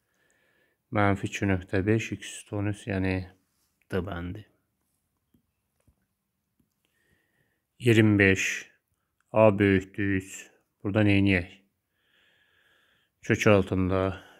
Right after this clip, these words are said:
üç çıxaq A-nın kvadratı çıxaq A minus üç verir. İxtisar elədim, modulda çıxartdım, üç çıxaq A. Çıxaq A, çıx üç.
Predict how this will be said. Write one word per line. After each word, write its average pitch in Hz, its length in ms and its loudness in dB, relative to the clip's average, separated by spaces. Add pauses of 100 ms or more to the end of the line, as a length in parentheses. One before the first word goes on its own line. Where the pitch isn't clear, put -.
(160)
üç - 340 -6
çıxaq 92 320 -2 (120)
A-nın 92 500 0 (200)
kvadratı 101 680 -2
çıxaq 101 380 -2
A 98 480 0 (100)
minus 98 400 -4
üç - 240 -14
verir. 117 280 -18 (2000)
İxtisar - 280 2
elədim, 107 340 4 (100)
modulda 98 380 0
çıxartdım, 104 500 -8
üç 101 200 -8
çıxaq 98 360 -8
A. 92 60 -12 (500)
Çıxaq 101 420 -12
A, 101 140 -6
çıx - 220 -16
üç. 110 240 -2